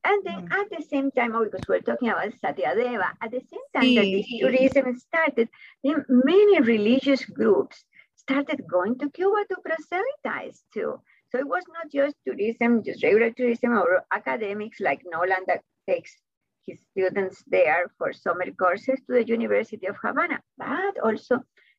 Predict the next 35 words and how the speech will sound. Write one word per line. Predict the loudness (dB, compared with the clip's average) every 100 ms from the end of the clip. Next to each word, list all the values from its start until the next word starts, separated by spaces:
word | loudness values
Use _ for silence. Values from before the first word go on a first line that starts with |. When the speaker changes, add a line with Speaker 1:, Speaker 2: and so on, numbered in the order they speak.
| _
Speaker 1:
religious | -2 2 2 2 2 0
organizations. | 0 -2 -4 -8 -6 -6 -10 -20 _ -20 _
Then, | -2 0
um, | 0 -2
the | -2
Catholic | -2 -2 -4 -10
Church | -6 -6 -6 -4
already | -4 0 0 2 -2 -6 _
was | -6
established | -6 _ -4 -4 -6 -12
in | -14
Cuba, | -4 0 2 0 -4
but | 0 2 2 0 _ _ _ _ _ _ _ _ _ 0
in, | 4 4 2
um, | 0 -2 -4 -14 _ _ _
this | -8 -2 4
New | 6 6 4
Age | 2 2 2 0 0 2 2 0
stuff, | -8 -4 -2 0 -2
New | -4 -4 -2
Age | -2 -2 -4 -6 -4
groups | -4 -4 -8 _
started | -10 -10 -14 -10
going | -4 -2 -2 -4
and, | -4 _ _
"Miren, | -2 2 2 0 -2 -2
la | -2
ley | 0 -4 -4
de | -8
atracción, | -6 -8 -10 _ -4 -2 0
the | 0 2
law | 0 0
of | -4
attraction | -6 -6 -10 -10 -10 -6 -6
and | -2 -2 -4